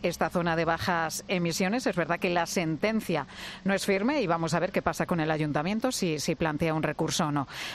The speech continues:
Pero ahora mismo estas restricciones, pese a la anulación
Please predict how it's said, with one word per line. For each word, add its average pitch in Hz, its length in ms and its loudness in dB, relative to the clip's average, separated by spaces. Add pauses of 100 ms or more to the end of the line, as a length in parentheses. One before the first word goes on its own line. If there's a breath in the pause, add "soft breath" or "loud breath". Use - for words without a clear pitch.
(160)
Pero 254 640 4
ahora 226 260 4
mismo 254 420 2
estas 254 260 2
restricciones, 226 720 0
pese 196 260 2
a 196 60 4
la 202 160 6
anulación 196 880 4